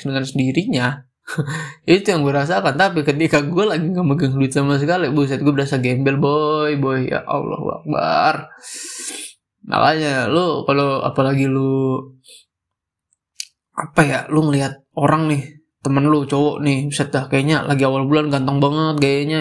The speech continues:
ya itu karena abis dapet duit. Nah, ntar coba aja lihat tanggal dua puluh lima,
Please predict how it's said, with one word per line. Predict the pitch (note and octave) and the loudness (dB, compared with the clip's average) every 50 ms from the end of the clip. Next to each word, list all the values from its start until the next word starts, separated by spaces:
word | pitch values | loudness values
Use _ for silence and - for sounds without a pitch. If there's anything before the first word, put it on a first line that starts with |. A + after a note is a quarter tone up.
| C3+ | -2
ya | B2+ C#3 | -2 0
itu | C#3 - F3+ | 2 2 2
karena | - C3+ C#3 C#3 E3 F3+ D#3+ C#3+ | 4 2 2 2 2 0 0 0
abis | C#3+ - - | -2 -2 0
dapet | C#3 C3 B2 | 0 2 2
duit. | D#3+ G3 G3 F3 E3+ E3 E3 - | 2 0 2 0 0 -2 -4 -6
Nah, | - C#3 C3+ C#3+ | -8 -6 -4 0
ntar | D#3+ G3+ G#3 - | 2 2 2 4
coba | - F3 E3+ D#3 D#3+ | 2 2 2 2 0
aja | A3 E4+ | 0 0
lihat | E4+ - C#3+ D3 C#3 | 0 -2 -2 0 -2
tanggal | C3+ C3 B2+ C3 | 0 0 0 2
dua | C3 B2+ | 2 0
puluh | C3 C3 | 0 0
lima, | C3 C3+ C3 C3 B2+ B2+ B2+ B2 - | 0 0 0 0 0 -2 -2 -4 -6